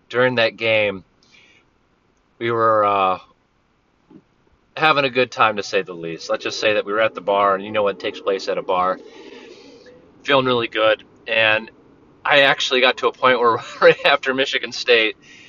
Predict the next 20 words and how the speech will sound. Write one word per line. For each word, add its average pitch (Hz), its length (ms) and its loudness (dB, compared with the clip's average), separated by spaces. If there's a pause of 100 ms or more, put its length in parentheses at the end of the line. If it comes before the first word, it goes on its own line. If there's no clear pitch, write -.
(500)
beat 127 220 0
Louisville, 107 680 2
and 101 100 0
Lauren 120 220 2
and 120 80 4
I 113 200 4
are 110 240 0 (400)
screaming, 131 580 0
yelling. 113 360 4
Lauren's 117 320 0
actually 113 600 0 (400)
<laughs> - 440 -6
almost 135 300 -2
basically 139 340 -2
passed 135 400 0
out 127 80 4
on 120 80 2
the 110 80 -10
ground, 110 400 2 (380)
crying 113 720 2